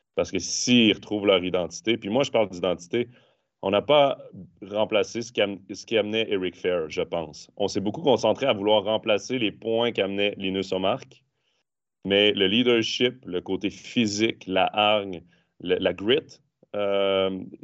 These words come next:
j'ai, le terme français me vient pas, là, mais l'espèce de grit qu'amenait Eric Fair en son jeu l'année dernière, je pense pas qu'on l'a remplacé. Je pense que Noah Rod amène une dimension qui va dans le même sens qu'on n'a pas en ce moment. Je pense que Tanner Richard,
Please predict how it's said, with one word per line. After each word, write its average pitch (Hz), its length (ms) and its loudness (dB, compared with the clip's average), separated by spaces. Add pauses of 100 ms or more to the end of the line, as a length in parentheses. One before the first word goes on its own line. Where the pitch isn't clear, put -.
(140)
j'ai, 95 280 -2
le 98 220 6
terme 117 220 2
français 113 320 0
me 120 60 -4
vient 107 180 0
pas, 135 140 -2
là, 131 80 -2
mais 101 180 -2
l'espèce 98 360 0
de 98 80 0
grit 107 400 -2 (360)
qu'amenait 104 520 2
Eric 95 240 -2
Fair 110 180 -2
en 98 100 -4
son 92 220 -8
jeu 101 300 -2 (300)
l'année 98 220 2
dernière, 101 420 2
je - 80 -8
pense 90 160 -6
pas 120 100 -4
qu'on 117 140 -2
l'a 98 160 2
remplacé. 95 640 -2 (400)
Je - 80 -20
pense 113 240 -4
que 120 80 2
Noah 110 260 2
Rod 113 240 0
amène 107 260 -2
une 98 140 -8
dimension 113 720 -4
qui 95 220 -14
va 101 220 2
dans 110 120 2
le 104 80 -4
même 104 180 -4
sens 110 520 -6
qu'on 98 160 -6
n'a 92 120 0
pas 113 140 0
en 110 80 0
ce - 100 -10
moment. 104 300 -2
Je 110 80 -12
pense 110 160 -4
que 107 80 -2
Tanner 107 300 0
Richard, 110 520 0